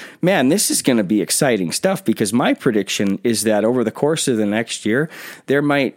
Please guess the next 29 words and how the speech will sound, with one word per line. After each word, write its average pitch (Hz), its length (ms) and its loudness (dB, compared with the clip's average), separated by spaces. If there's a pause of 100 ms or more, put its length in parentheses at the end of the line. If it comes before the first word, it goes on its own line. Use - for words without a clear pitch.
you 139 80 2
know, 110 140 4
there, 117 160 4
you 123 200 0
have 143 260 0
the 127 80 2
ones 117 280 0
that 98 140 -4
exist 110 420 -2
already, 98 560 0
some 107 240 -2
of 92 60 -4
these 90 240 -2
al-, 104 300 -2
you 110 300 -2
know, 98 140 -2
these, 92 300 -4
these 98 280 -4
alternatives 107 920 0
to, 95 380 -2 (480)
um, 85 480 -2
the, - 120 0
you 98 120 0
know, 90 140 0
your, 87 240 -2
your 90 260 -2
Facebooks 101 520 -2
and 92 140 -2
Twitters 95 460 -2